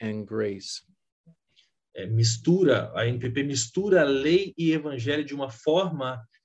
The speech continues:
Speaker 2: que o evangelho se torna, de fato, é, uma, uma mescla entre lei e, e graça e obras.
Speaker 1: We, we are told that we are saved by faith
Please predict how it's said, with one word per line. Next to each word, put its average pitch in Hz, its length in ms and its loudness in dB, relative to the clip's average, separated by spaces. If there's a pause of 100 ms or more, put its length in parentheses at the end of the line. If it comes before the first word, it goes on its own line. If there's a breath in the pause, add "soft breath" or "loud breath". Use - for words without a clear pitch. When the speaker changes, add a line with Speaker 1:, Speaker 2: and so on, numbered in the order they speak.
(180)
Speaker 2:
que 139 140 -2
o 147 60 6
evangelho 147 400 4
se 175 160 0
torna, 170 380 4
de 165 100 -4
fato, 160 600 0 (380)
é, 120 520 -4
uma, 135 320 -2
uma 127 300 -6
mescla 143 480 2
entre 139 280 -6
lei 143 500 2 (380)
e, 123 640 -4 (400)
e 104 80 -12
graça 160 320 0
e 139 40 6
obras. 101 500 -4 (1120 soft breath)
Speaker 1:
We, 127 180 2
we 143 280 2
are 151 120 6
told 170 380 4
that 147 120 4
we 139 140 2
are 131 80 2
saved 156 420 0
by 131 200 -2
faith 165 560 -4